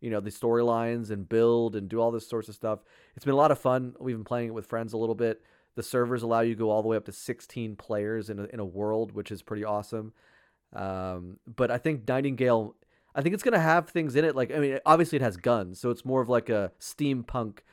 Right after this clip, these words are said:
style aesthetic. Um, you know, you're in a fantasy world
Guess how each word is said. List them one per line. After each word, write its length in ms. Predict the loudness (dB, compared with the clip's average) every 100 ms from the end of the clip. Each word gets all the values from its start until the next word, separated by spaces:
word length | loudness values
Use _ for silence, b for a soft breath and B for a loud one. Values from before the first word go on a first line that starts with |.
| b
style 500 | -20 0 4 4 2
aesthetic. 640 | 0 -4 0 2 0 -2 -14 b b b b -4
Um, 800 | 0 2 0 -2 -4 -12 -14 -16
you 80 | -8
know, 60 | -6
you're 180 | -2 -4
in 60 |
a 40 | -4
fantasy 480 | -2 -2 -4 -6
world 680 | -8 2 4 4 4 0 -4